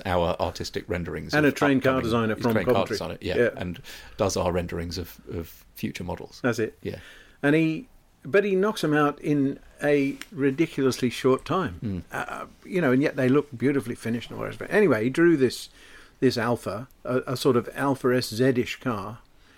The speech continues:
Speaker 2: his interpretation of a, of an Alfa S Z as it would be today, and it just, it just hit the spot for me. I thought the way he used the, uh, the, all the Alfa assets and the, you know, the beautiful stance and the greenhouse, it was, it was just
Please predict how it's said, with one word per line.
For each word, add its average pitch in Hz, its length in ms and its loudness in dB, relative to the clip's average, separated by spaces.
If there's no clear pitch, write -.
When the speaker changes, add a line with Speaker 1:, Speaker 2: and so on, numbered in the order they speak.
Speaker 2:
his 165 240 2
interpretation 127 800 2
of 104 140 -4
a, 110 140 0
of 120 180 -6
an 117 100 0
Alfa 117 360 0
S 113 140 -4
Z 120 80 -2
as 117 360 -2
it 120 80 2
would 120 160 0
be 113 140 -2
today, 127 320 -2
and 107 100 -4
it - 120 -6
just, - 220 -6
it 156 120 -4
just - 300 -8
hit - 200 0
the 151 100 -2
spot - 360 -2
for 139 100 -2
me. 110 180 -2
I 127 140 0
thought 170 320 0
the 135 100 0
way 139 300 4
he 123 400 2
used 139 360 0
the, 117 320 2
uh, 104 520 -6
the, 131 160 0
all 156 160 6
the 131 120 8
Alfa 117 260 0
assets 120 640 -8
and 117 180 -2
the, 110 340 -4
you 135 200 0
know, 110 140 0
the 110 100 -4
beautiful 131 420 -4
stance 120 600 -4
and 113 120 -4
the 110 100 -8
greenhouse, 135 720 -4
it 143 80 -12
was, 190 160 2
it 185 140 2
was 208 140 -2
just - 180 -4